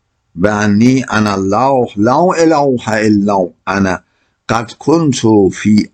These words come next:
أزل القدم إلها فرداً أحدا صمدا حيا باقيا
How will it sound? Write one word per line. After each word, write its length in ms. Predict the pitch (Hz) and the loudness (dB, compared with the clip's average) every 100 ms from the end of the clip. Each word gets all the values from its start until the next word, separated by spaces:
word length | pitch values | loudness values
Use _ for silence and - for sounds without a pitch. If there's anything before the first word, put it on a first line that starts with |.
| _ 117 | _ -4
أزل 580 | 135 139 123 117 107 | -2 -2 -2 -2 0
القدم 1040 | 101 92 87 _ 110 110 101 117 135 120 92 - _ _ _ _ _ _ 117 | 0 -2 -6 _ 0 0 0 0 0 0 -2 -8 _ _ _ _ _ _ -2
إلها 920 | 127 139 165 156 131 127 135 123 107 - | 0 0 0 -2 -4 -2 2 2 2 -2
فرداً 840 | - 110 131 135 127 123 117 107 - _ | -4 -2 0 0 -2 0 0 -2 -6 _
أحدا 760 | 120 120 113 110 107 107 104 95 - - | -4 -4 -2 -2 0 0 -2 -2 -8 -10
صمدا 1000 | - - 123 147 143 135 123 120 110 107 - _ _ _ _ _ | -6 -2 0 0 0 0 2 2 0 -2 -6 _ _ _ _ _
حيا 680 | - - 156 208 185 165 147 | -4 -2 0 -2 0 0 2
باقيا 1000 | 135 113 120 123 107 101 107 101 95 | 2 2 2 0 -2 -2 0 0 -2